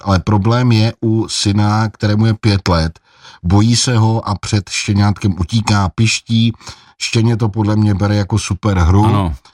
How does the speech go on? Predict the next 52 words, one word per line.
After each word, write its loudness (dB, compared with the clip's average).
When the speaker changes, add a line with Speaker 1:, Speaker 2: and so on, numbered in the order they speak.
Speaker 2:
ano. -2
Speaker 1:
No 0
a -2
tak -4
za 2
ním 2
vždycky -2
letí -2
jako -2
smyslů 0
zbavené, 0
Speaker 2:
A 0
Speaker 1:
skáče 0
Speaker 2:
kouše 2
ho, -2
no. -6
Speaker 1:
a 0
kouše 0
a 0
je 2
mu 2
jedno 2
Speaker 2:
Poškrabe 0
Speaker 1:
kam. 2
Speaker 2:
ho, -2
Speaker 1:
Hmm. 4
Speaker 2:
přesně. 2
Speaker 1:
Bojím 2
se, -2
aby 0
z -2
toho 0
syn 0
neměl 2
trauma. 0
Speaker 2:
Ty 0
už 0
má, 2
no. 0
Speaker 1:
No, 2
tak -4
poraďte, -2
jak 0
v -20
tomto 0
případě 0
štěňátko 0
usměrně, 0
nebo 2
co -2
s -8
tím, 0